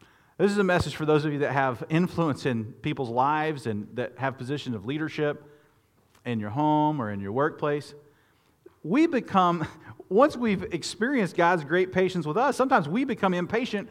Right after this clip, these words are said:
with people that don't get it right now. Have you ever been that way? Like, "God, show me this thing. Why don't you get it?" <laughs> You know, like, "I've got the fruit of the spirit of patience now, but I'm gonna be impatient with you." You know, I,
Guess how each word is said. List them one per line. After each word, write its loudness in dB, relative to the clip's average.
with -2
people -2
that -2
don't 4
get 10
it 4
right 6
now. 4
Have 2
you 0
ever 4
been 6
that 6
way? 4
Like, 4
"God, 10
show 10
me 6
this 8
thing. 6
Why 10
don't 8
you 2
get 8
it?" -4
<laughs> -20
You 0
know, -4
like, -4
"I've 2
got 8
the 8
fruit 2
of 0
the 0
spirit -2
of 2
patience 2
now, 4
but 4
I'm 8
gonna 4
be 2
impatient 2
with -6
you." 0
You -4
know, -16
I, -2